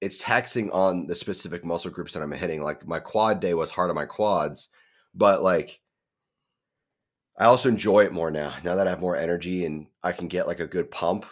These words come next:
even though I don't, I don't take pre-workout or anything going into leg day. I just show up with some salt and some water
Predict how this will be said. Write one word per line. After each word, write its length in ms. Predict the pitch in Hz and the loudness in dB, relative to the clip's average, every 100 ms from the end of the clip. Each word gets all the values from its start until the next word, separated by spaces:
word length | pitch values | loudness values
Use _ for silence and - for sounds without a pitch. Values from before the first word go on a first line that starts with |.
| - - | -18 -8
even 180 | 98 | -4
though 100 | 95 | 0
I 60 | 87 | 0
don't, 200 | 87 87 - | 0 -2 -2
I 80 | 107 | -2
don't 120 | 101 | 0
take 200 | 104 - | -4 -4
pre-workout 400 | 98 90 87 82 | -4 -2 -2 -2
or 40 | |
anything 240 | 82 80 76 | -4 -8 -8
going 240 | 80 76 | -8 -8
into 180 | 71 73 | -10 -4
leg 240 | 85 90 | -2 -2
day. 160 | 80 76 | -4 -2
I 100 | 76 | -2
just 300 | 80 - - | -6 -10 -10
show 380 | - - 87 76 | -6 -2 0 2
up 380 | 85 76 - _ _ _ | 0 -2 -8 _ _ _
with 160 | 82 78 | -8 -8
some 160 | 71 | -8
salt 460 | 67 - 78 76 - | -8 -4 -2 -4 -6
and 440 | 73 73 69 65 - _ _ _ _ | -8 -8 -10 -14 -18 _ _ _ _
some 240 | - 73 73 | -14 -10 -2
water 480 | 82 85 73 76 | 0 0 0 -6